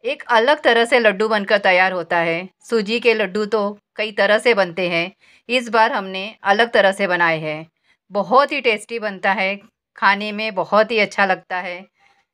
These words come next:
आप एक बार इस तरह से सूजी के लड्डू ज़रूर बनाइए,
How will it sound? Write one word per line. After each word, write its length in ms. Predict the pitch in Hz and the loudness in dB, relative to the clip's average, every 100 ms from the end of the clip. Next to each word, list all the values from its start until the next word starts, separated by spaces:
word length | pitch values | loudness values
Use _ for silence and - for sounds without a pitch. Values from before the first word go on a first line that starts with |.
| _ _ _ 587 587 605 _ 571 571 _ _ _ _ _ _ _ _ _ _ _ _ _ | _ _ _ _ _ _ _ _ _ _ _ _ _ _ _ _ _ _ _ _ _ _
आप 280 | 202 233 - | -4 -4 -4
एक 320 | 220 233 247 208 | 0 2 2 2
बार 220 | 196 170 | 4 4
इस 340 | - 233 247 - | 0 -8 -4 0
तरह 240 | 214 214 | 4 4
से 240 | 202 196 180 | 2 -4 -2
सूजी 360 | 220 196 233 | -4 -4 -4
के 140 | 233 226 | 0 2
लड्डू 400 | 202 185 214 247 | 2 0 -6 -4
ज़रूर 360 | 185 202 240 247 | -2 0 0 0
बनाइए, 540 | 185 165 156 156 147 | -2 -2 -6 -8 -12